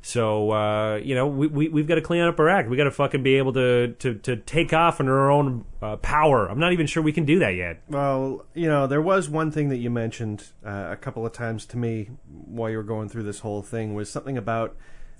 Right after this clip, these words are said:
Speaker 2: the new C F I, quote unquote, spending twenty thousand dollars on trying to retool a, uh,
Speaker 1: Mission statement. That was their mission statement, kind of re-, uh, like, th-, they, they believe that this,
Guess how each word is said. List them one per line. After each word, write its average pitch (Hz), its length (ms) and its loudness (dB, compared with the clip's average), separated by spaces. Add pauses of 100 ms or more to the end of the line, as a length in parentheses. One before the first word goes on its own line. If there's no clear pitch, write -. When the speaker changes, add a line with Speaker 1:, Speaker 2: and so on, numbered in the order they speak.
(200)
Speaker 2:
the 131 140 0
new 156 320 4
C 123 260 -2
F 98 160 -6
I, 101 160 -2
quote 107 300 -6
unquote, 104 340 -6
spending 120 320 -4
twenty 127 300 -4
thousand 123 340 -4
dollars 117 400 -4
on 110 140 -6
trying 127 220 -4
to 113 40 -2
retool 123 720 -4
a, 101 380 -4
uh, 95 380 -4 (260)
Speaker 1:
Mission 135 220 0
statement. 85 320 -8
That 101 120 -2
was 117 120 -4
their 117 100 -2
mission 113 220 -6
statement, 95 340 -8
kind 92 180 -8
of 87 140 -10
re-, 95 560 -6 (560)
uh, 113 80 -4
like, 117 240 -6
th-, 131 160 -6
they, 143 160 2
they 170 220 2
believe 151 340 4
that 117 140 -4
this, - 320 -4